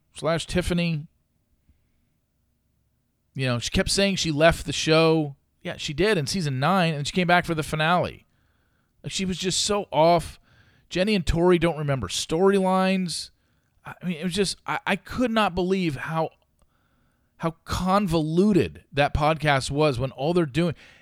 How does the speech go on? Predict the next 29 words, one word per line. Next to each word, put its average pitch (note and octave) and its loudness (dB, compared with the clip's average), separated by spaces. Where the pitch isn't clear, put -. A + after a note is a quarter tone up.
And G#3+ 2
it's F#3 -2
not C#4 4
like A#3 2
they're F#3+ 4
trying G#3+ 0
to F#3+ 0
remember F3 4
the C3 2
episode. G#2 -4
They G#3 6
watch G3+ 0
the F3+ 2
episode, F3 2
then G#3+ -2
record A3 -2
the G3 -2
podcast, F#3 -2
and G3 -2
they A3 2
still C4 -2
don't G#3+ 2
understand G3+ -2
half G3 -2
the F3+ -8
shit G3+ 0
that's E3+ -4
going F#3+ 0
on. G3 -4